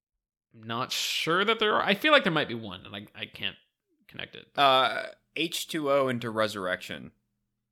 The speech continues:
Speaker 2: That would be the big
Speaker 1: Sure.
Speaker 2: one.
Speaker 1: If those are even supposed to be, <laughs> like, connected.
Speaker 2: They are.
Speaker 1: Uh, but, uh, yeah, but, like, <laughs>
Speaker 2: In a stupid way, but they
Speaker 1: Yes.
Speaker 2: are.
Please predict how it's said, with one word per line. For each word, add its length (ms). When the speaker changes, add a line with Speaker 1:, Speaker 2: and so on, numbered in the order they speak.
Speaker 2:
That 140
would 140
be 60
the 100
big 140
Speaker 1:
Sure. 140
Speaker 2:
one. 140
Speaker 1:
If 140
those 180
are 100
even 220
supposed 360
to 60
be, 200
<laughs> 540
like, 200
connected. 580
Speaker 2:
They 140
are. 280
Speaker 1:
Uh, 360
but, 240
uh, 240
yeah, 320
but, 160
like, 260
<laughs> 580
Speaker 2:
In 140
a 60
stupid 560
way, 340
but 220
they 60
Speaker 1:
Yes. 100
Speaker 2:
are. 340